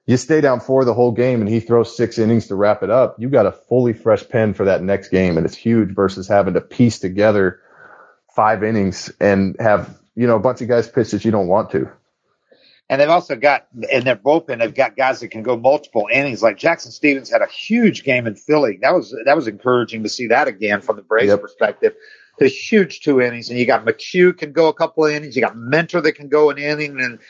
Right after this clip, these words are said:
Speaker 2: a third or inning two thirds. Or, uh,
Speaker 1: Chavez can
Speaker 2: you
Speaker 1: do
Speaker 2: got
Speaker 1: it.
Speaker 2: Yeah, you got a lot of guys that can do it. So they got some versatility and depth in that bullpen that the Mets don't have. So,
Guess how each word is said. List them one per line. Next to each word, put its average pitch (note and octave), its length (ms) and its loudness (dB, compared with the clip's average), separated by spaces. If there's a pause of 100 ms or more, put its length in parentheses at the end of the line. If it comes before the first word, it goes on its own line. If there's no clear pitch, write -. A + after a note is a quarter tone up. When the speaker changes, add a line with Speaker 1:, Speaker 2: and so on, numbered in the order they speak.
(160)
Speaker 2:
a A2+ 40 2
third D3 400 0
or A#2 80 -2
inning C#3 220 -2
two C#3 180 -4
thirds. C#3 540 0
Or, G2 120 -10 (340)
uh, A#2 180 -2
Speaker 1:
Chavez G#2+ 320 2
can G#2+ 140 -6
Speaker 2:
you G#2 60 -2
Speaker 1:
do G#2 40 2
Speaker 2:
got G#2+ 140 4
Speaker 1:
it. A2 80 -2 (500)
Speaker 2:
Yeah, E3 340 0
you A2+ 140 -14
got F3+ 160 0
a D3 60 -6
lot E3 240 0
of C3+ 80 -12
guys D#3+ 380 -2
that C#3 120 -4
can A#2 140 -10
do D3+ 320 0
it. - 100 -8
So - 140 -8
they C3 140 2
got G3 200 0
some D3 160 -12
versatility D#3+ 800 0
and A#2 160 -4
depth D3 320 2
in B2 80 -8
that A#2 220 -2
bullpen C3 400 0
that A2 160 -4
the G#2+ 60 -16
Mets B2+ 280 -2
don't A2+ 160 2
have. A2+ 380 -2
So, G#2+ 260 2